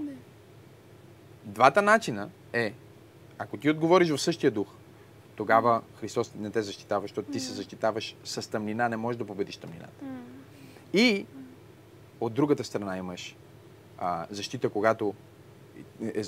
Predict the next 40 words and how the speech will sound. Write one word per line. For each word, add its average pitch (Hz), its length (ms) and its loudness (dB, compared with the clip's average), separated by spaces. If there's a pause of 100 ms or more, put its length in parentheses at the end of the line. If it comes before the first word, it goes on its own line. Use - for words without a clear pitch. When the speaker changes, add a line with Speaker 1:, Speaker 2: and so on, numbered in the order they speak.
(160)
Speaker 2:
която 113 260 4
е 110 40 -2
изгубена, 131 400 0
когато 117 320 4
ти 127 80 -4
кажеш 120 420 4 (1120)
някой 117 380 0
друг 113 260 -4
или 113 140 -2
нещо 110 260 -6
друго 110 200 -2
да 107 80 -2
ме 107 100 -4
защити, 98 340 -10
някакъв 107 440 -6
амулет 104 540 -2
или 95 160 -4
някакъв 98 400 -8
символ 95 480 -6
или 92 100 -6
нещо. 95 280 -14 (220)
Speaker 1:
М. 285 160 -8
Speaker 2:
Тогава 104 280 2
Христос 104 420 -6
не 95 80 -10
те 95 120 -6
защитава. - 420 -12 (300)
Speaker 1:
М. - 60 -12 (240)
Speaker 2:
Но 175 220 4
ако 233 280 8
ти 220 140 -4
си - 120 -2
в 165 180 2
Христос, - 580 -2
ти 156 120 -6
си 180 140 2
абсолютно 147 460 0
защитен. - 420 -8 (320)
Speaker 1:
М. 277 60 -10 (920)
Speaker 2:
И 147 200 4